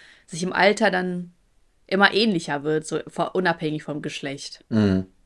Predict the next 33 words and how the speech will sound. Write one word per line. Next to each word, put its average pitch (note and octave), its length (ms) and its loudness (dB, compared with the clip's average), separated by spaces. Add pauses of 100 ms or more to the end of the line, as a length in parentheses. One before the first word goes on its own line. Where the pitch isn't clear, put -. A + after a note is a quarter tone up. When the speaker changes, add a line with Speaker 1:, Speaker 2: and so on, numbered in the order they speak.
(460)
Speaker 1:
Also D3 140 -10
das - 100 -4
heißt G3 160 2
ja F#3 60 4
nicht D#3+ 200 -4
alle, D#3+ 260 4
ne? E3+ 180 0
Man E3+ 200 -2
hat F3+ 120 -4
ja G3 60 2
immer F#3+ 240 0
so E3 100 -6
diese E3+ 240 -4
Vorstellung F#3 520 0
von E3 160 -2
Oma F3+ 300 0
und F3 120 -2
Opa, F#3 400 2 (240)
nur F3 80 2
die E3+ 100 4
Oma F3+ 300 2
ist F3+ 80 -2
so F#3 80 -2
eine F3 340 -2 (300)
kleine, F#3 760 2 (100)
vielleicht F3 240 -4
auch F3 120 0
so F3+ 100 -4
eine F3 120 -4
pummelige G3 640 0
oder F3+ 220 0
so, F#3 400 2 (420)
die E3+ 520 2